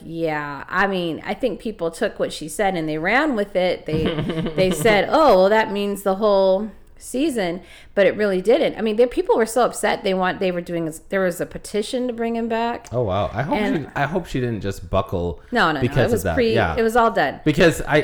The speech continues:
Speaker 2: I feel that she's a very creative person,
Speaker 1: Mm-mm.
Speaker 2: and people that have that creativity cannot allow the audience to dictate where
Speaker 1: No,
Speaker 2: you're
Speaker 1: no,
Speaker 2: going.
Speaker 1: she's not like that. That's not what happened. They had already planned this out.
Speaker 2: Mm-hmm.
Speaker 1: And they wanted her to explore, you know, some other relationships, explore being alone,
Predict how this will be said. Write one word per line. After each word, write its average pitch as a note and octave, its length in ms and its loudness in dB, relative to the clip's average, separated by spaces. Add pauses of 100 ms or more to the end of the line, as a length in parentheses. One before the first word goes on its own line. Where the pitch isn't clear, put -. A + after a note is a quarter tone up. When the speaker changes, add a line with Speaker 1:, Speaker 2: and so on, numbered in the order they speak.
Speaker 2:
I C#3 80 2
feel D#3 260 0
that A#2+ 180 -6
she's A#2 220 -4
a - 20 -2
very A2+ 220 0
creative G#2+ 360 -2
person, B2 380 -4 (400)
Speaker 1:
Mm-mm. - 140 -8
Speaker 2:
and A2+ 420 -2 (340)
people D#3 300 -2
that A#2+ 340 0
have A#2+ 300 -2
that G#2+ 160 -4
creativity G#2 460 -6
cannot A2+ 360 -8
allow G#2 220 -4
the F#2+ 160 -8
audience F#2 460 -10
to - 100 -10
dictate F#2 560 -8
where G#2 140 -2
Speaker 1:
No, C4+ 80 4
Speaker 2:
you're B3 80 4
Speaker 1:
no, E3+ 180 0
Speaker 2:
going. - 100 -2
Speaker 1:
she's C#4 160 0
not G3+ 200 0
like D#3+ 200 -2
that. D3+ 220 -8
That's A3 160 0
not G3+ 180 0
what D#3 220 -4
happened. E3 480 -2
They G3 80 2
had G#3+ 80 2
already E3 300 0
planned D#3+ 360 -4
this C#3 200 -8
out. B2+ 280 -14 (160)
Speaker 2:
Mm-hmm. G2 280 -8 (220)
Speaker 1:
And F#3+ 280 0
they F#3 80 2
wanted F#3+ 300 0
her F3+ 180 0
to F3 80 0
explore, E3+ 920 0
you B3+ 100 -6
know, C4+ 100 -2
some G#3+ 200 -4
other G3+ 200 2
relationships, F#3 800 0
explore F#3+ 500 0
being G3 360 -4
alone, F3 800 0